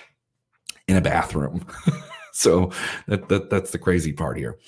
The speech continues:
Uh, people are already saying they want that. They want the dream matches. They want the U F C versus W W E in this. Yes. Roman Reigns, uh, <laughs> versus Conor McGregor. Conor McGregor. Conor McGregor. All right. How am I sounding for you guys? Is the audio coming out well?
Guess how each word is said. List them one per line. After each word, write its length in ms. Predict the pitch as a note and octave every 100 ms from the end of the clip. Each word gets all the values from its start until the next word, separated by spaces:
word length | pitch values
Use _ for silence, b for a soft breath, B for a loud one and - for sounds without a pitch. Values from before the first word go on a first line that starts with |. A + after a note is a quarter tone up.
| B B B
Uh, 260 | - D2 D2
people 240 | F#2 E2
are 60 | D#2
already 120 | D2
saying 220 | D#2+ D2
they 60 | C#2+
want 240 | D2+ D2
that. 320 | - B1 B1+
They 80 | -
want 180 | D#2 D#2
the 100 | D2+
dream 240 | E2 F2
matches. 480 | E2 D2+ - C2 C#2
They 80 | D2
want 140 | D#2
the 80 | D#2
U 80 | D#2
F 80 | D#2+
C 140 | E2
versus 280 | D#2+ D2 D#2
W 220 | D#2+ D#2
W 300 | D2+ D2 D2
E 60 | D2+
in 100 | C#2+
this. 180 | C2 -
Yes. 280 | D2+ C#2+ - B B B
Roman 300 | F#2 G2 G2
Reigns, 460 | F2+ F#2 F#2 F2+ - B B
uh, 220 | F2 - -
<laughs> 80 | -
versus 420 | F2 F2 E2+ E2+
Conor 360 | - - E2+ E2+
McGregor. 400 | F2 E2+ F2 F2+
Conor 440 | - F#3 F3 F3 E3
McGregor. 760 | D#3 D3 C#3+ C3+ C3 A2+ F2 - B B B
Conor 500 | - G#3 G3+ F3+ E3+
McGregor. 840 | D#3 C#3 C#3 B2 B2 B2 F#2+ D2 D2 _ - B B B _
All 100 | -
right. 200 | - - -
How 140 | B2+
am 80 | D3+
I 60 |
sounding 360 | B2 B2 A2+ G2
for 100 | E2+
you 80 | D#2+
guys? 280 | C#2+ D#2 E2
Is 80 |
the 80 | E2+
audio 240 | F#2 G2 G2
coming 240 | G2+ G2+
out 100 | G2
well? 240 | G2+ G2+